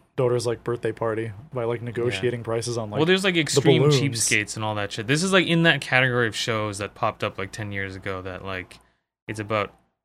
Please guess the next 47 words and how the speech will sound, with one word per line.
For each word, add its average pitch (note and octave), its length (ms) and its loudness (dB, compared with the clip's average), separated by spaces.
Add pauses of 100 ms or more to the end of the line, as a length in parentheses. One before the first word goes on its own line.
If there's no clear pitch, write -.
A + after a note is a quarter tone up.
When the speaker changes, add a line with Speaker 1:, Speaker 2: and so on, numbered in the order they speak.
(460)
Speaker 2:
weird G#2 260 -2
freaks A2 280 -4
Speaker 1:
I C#3 40 2
Speaker 2:
who C3+ 40 4
Speaker 1:
don't C3+ 160 4
have C3 140 4
Speaker 2:
refuse A#2 340 0
to, A2 240 -4
like, G#2 240 -2
live G#2 320 -4
in A2 160 -6
society G2+ 720 -2
Speaker 1:
<laughs> A2 40 -14
Speaker 2:
normally. F#2+ 540 -6 (240)
Speaker 1:
I, B2+ 180 0 (140)
I, C3+ 160 -2 (760)
to, - 140 -8
Speaker 2:
I'm G3 180 10
Speaker 1:
to, - 20 4
Speaker 2:
cheap. F#3+ 260 2
Speaker 1:
to D#3+ 100 4
your D#3 160 10
comfort, C3+ 400 4
I A#2+ 60 2
don't A#2+ 120 0
have A#2 120 -2
the A#2 60 -2
psyche A#2 320 -2
Speaker 2:
Yeah. A2 80 -6
Speaker 1:
for G#2+ 80 -2
that. A2 240 -4 (160)
Speaker 2:
I'm C#3 120 -2
cheap F#3+ 240 -4
as C3 100 -6
fuck, C3+ 360 0
but G2+ 260 -4 (280)
you C3 120 -6
can't D3 260 0
catch C#3 220 -2
me B2 140 -2
trying A#2 260 -2
to G#2+ 60 -2
negotiate G#2 580 -4
at F#2+ 80 -2
Walmart F#2 560 -4 (120)
Speaker 1:
<laughs> - 400 -2
Speaker 2:
with, F3+ 100 2